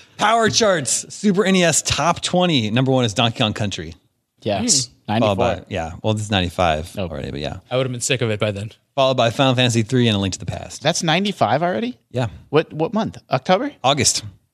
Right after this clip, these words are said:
Speaker 2: The, so the N sixty-four was, like, a year away.
Speaker 1: Yes, exactly.
Speaker 2: Interesting.
Speaker 1: Uh, the top ten Game Boy, number one is, uh, Link's Awakening. Then Donkey Kong Land and Metroid two, Return of Samus.
Speaker 4: Ugh.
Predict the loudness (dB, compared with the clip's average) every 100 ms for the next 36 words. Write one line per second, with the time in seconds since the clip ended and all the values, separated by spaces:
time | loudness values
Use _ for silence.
0 | _ _ -2 0 2 2 2 0 -2 -2
1 | 0 0 0 0 -2 -2 -4 -4 -8 -16
2 | _ _ _ _ _ _ -2 0 2 0
3 | -4 _ _ _ -4 -4 -6 -16 _ _
4 | -12 -10 -8 -10 -4 0 2 2 2 2
5 | 0 2 2 4 2 4 4 2 2 2
6 | 2 2 2 2 2 2 0 0 0 0
7 | 0 -4 -4 -8 -14 -20 _ _ -8 -2
8 | 0 0 -2 -2 0 2 0 2 0 0
9 | -2 -4 -2 -4 -6 -8 -4 0 0 0
10 | -4 -4 -4 -6 -8 _ -14